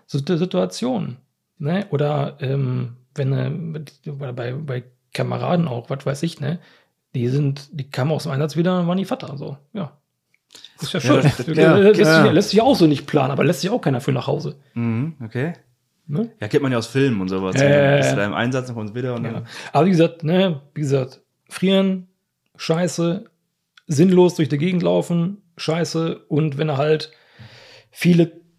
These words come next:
Speaker 1: Zeit, aber wie, wenn du so ein Familienmensch bist, wenn du natürlich sagst, du bist so ein Eigenbrötler oder so, ich finde das, ne, ähm, die Zeit, die du halt nicht mit deinen Liebsten verbringen konntest, so im Nachhinein betrachtet.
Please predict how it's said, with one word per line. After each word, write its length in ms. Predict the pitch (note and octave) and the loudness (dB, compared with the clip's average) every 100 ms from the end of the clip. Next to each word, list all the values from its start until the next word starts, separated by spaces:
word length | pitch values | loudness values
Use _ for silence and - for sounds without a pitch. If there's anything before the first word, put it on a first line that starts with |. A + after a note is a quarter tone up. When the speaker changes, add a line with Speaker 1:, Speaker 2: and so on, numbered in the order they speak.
| _ - | _ -14
Speaker 1:
Zeit, 600 | - C#3 D#3 D#3 D3+ - | -2 0 4 2 0 -2
aber 80 | F#3+ | 0
wie, 200 | G3 C#3 | 2 2
wenn 100 | D#3 | 0
du 160 | D#3 | 0
so 100 | C#3+ | 0
ein 60 | D3+ | -2
Familienmensch 500 | C3+ D#3 F3 D#3 C#3+ | -2 0 0 0 -4
bist, 160 | D#3 C#3+ | -6 -4
wenn 80 | D3 D#3 | -2 -2
du 20 | |
natürlich 240 | D3+ D#3+ | 0 0
sagst, 180 | D#3+ D3 | -2 -2
du 60 | D3+ | -2
bist 140 | E3 | 0
so 60 | D3 | -2
ein 80 | |
Eigenbrötler 680 | D3+ F3+ E3 C#3+ F3 F3 E3+ | -2 0 2 0 0 0 -2
oder 220 | E3+ D#3+ | -2 -2
so, 280 | C#3+ E3 D#3+ | 0 0 0
ich 100 | C#3+ | -2
finde 200 | D3 C#3 | -2 -6
das, 140 | C#3+ D#3+ | -6 -6
ne, 400 | C#3 E3 D#3+ C3 - _ C4+ | -4 -2 -4 -8 -16 _ -8
ähm, 500 | C#3 C#3 C3 C3 B2 _ _ _ _ | -4 -4 -4 -6 -10 _ _ _ _
die 100 | C3 | -6
Zeit, 400 | - C#3+ C3+ C#3 | -2 2 2 0
die 40 | D3 | -4
du 140 | C3+ | -4
halt 240 | B2 C3 C#3 | -4 -4 -2
nicht 240 | C#3 C#3 | -4 -4
mit 140 | C#3 C#3 | -8 -6
deinen 180 | C3 C3 | -4 -4
Liebsten 280 | C#3 - C3+ | -6 -10 -10
verbringen 500 | C3 - C3 B2 - | -8 -4 -4 -6 -8
konntest, 420 | - B2+ C3 C3 | -6 -6 -8 -2
so 100 | C#3+ | 0
im 100 | B2+ | 0
Nachhinein 460 | A#2+ A#2+ B2+ - - | -4 -6 -8 -8 -12
betrachtet. 540 | - D3 C#3 F3+ | -14 -16 -16 -18